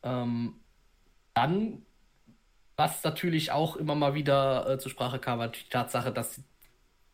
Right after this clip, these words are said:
Sha-, wie Shadowrun an sich aufgebaut ist, halt in, aus diesen Runs besteht. Also man quasi nicht jetzt, ähm,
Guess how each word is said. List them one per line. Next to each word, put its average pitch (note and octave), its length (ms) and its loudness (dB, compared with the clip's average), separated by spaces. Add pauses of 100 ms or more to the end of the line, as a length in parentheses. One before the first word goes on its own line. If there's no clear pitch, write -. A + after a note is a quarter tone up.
(140)
Sha-, C3 180 2
wie D3 100 0
Shadowrun D3+ 400 4
an C3+ 120 -2
sich C3+ 200 -8
aufgebaut C3+ 600 0
ist, - 160 -8
halt C3+ 200 -2
in, B2+ 240 -8
aus C3+ 100 -6
diesen B2 280 -4
Runs B2+ 300 -2
besteht. - 500 -8 (420)
Also A#2+ 240 0
man A#2+ 160 2
quasi C3 300 2
nicht D3+ 400 -2 (500)
jetzt, B2+ 520 0
ähm, A2+ 640 -2